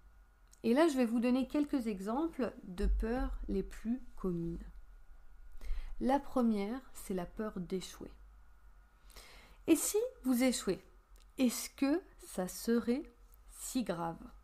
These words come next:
Si oui, bah, il faudrait revoir la mise en place de vos objectifs. Parce qu'un échec est vraiment dur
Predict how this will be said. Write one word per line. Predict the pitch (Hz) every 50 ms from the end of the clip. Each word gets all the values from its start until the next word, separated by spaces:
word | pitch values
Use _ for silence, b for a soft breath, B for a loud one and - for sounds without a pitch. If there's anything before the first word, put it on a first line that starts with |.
| - - _ - - - - B B B B B B B B
Si | - - - - 302 302
oui, | 277 311 339 349
bah, | 269 233
il | 233 226
faudrait | - - 269 233 233 233 220
revoir | 196 214 254 254 240 294 285
la | 277 214 202
mise | 220 233 247 240 226
en | 196
place | 180 - 240 240 247 220 196
de | 190
vos | 180 180 196 208 190
objectifs. | 208 185 175 185 175 - - - - - - - - - - - - -
Parce | - 220 - -
qu'un | - - - - - 262 277 277
échec | 277 262 233 - - - - 226 233 - - 302 - -
est | 214 208
vraiment | 190 196 226 269 285 285 277 269 247
dur | 202 185 190 202 233 233 -